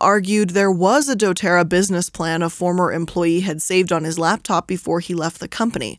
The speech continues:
but a forensic review of the device showed Young Living had known about the business plan in two thousand nine and tampered with the computer. Young Living had seen the hard drive.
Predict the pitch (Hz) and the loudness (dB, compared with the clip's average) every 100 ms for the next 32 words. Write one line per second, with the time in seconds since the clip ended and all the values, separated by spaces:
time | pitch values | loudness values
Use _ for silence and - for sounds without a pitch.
0 | _ _ - 196 254 - 220 - 196 226 | _ _ -2 2 2 2 -2 2 2 2
1 | 262 294 269 196 208 226 214 180 185 175 | 0 -2 -2 0 2 2 0 0 0 0
2 | 202 226 233 - - 208 220 202 180 226 | 2 2 0 -4 -4 2 2 2 0 2
3 | 233 208 247 214 220 180 180 165 233 277 | 2 2 2 0 0 0 0 2 2 2
4 | 254 254 190 202 247 226 - 175 175 170 | 0 0 0 0 0 -2 -4 -2 -2 -2
5 | 190 190 180 180 170 165 175 180 - 180 | -2 0 0 0 -2 -2 -2 -2 -2 -2
6 | 175 - 233 247 208 165 165 - 160 - | -4 -4 -6 0 0 0 -2 -4 -6 -8
7 | 151 196 196 - - - _ - 190 220 | -8 -4 -4 -4 -10 -18 _ -2 2 2
8 | 285 254 233 240 240 226 180 165 - 254 | 2 2 2 2 2 2 0 -2 -4 -2
9 | 254 220 196 214 175 156 - - | 0 2 2 2 0 0 -2 -4